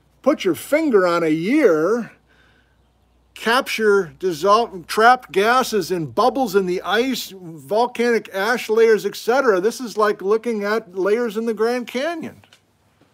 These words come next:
At least we have a chance of having some common ground between these different groups.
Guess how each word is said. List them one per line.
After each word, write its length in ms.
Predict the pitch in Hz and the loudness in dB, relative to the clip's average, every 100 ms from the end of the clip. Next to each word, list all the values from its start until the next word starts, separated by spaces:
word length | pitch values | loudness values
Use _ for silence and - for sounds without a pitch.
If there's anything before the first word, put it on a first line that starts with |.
| _ _ _ _ | _ _ _ _
At 60 | 202 | -20
least 140 | 233 | -6
we 60 | 226 | -4
have 100 | 185 | -4
a 60 | |
chance 600 | 165 - 247 294 196 175 | -6 -4 0 2 2 -2
of 100 | 180 | -6
having 320 | 160 190 185 180 | -2 -2 -2 -8
some 180 | 170 | -12
common 380 | 147 190 196 185 | -6 -4 -4 -6
ground 600 | 156 196 226 160 131 147 - _ _ _ | -4 -2 -2 -2 -6 -12 -20 _ _ _
between 380 | 147 - 170 160 | -14 -10 -10 -6
these 160 | 151 | -8
different 400 | 131 160 156 131 | -6 -10 -10 -14
groups. 480 | 117 170 143 - - | -6 -4 -4 -8 -20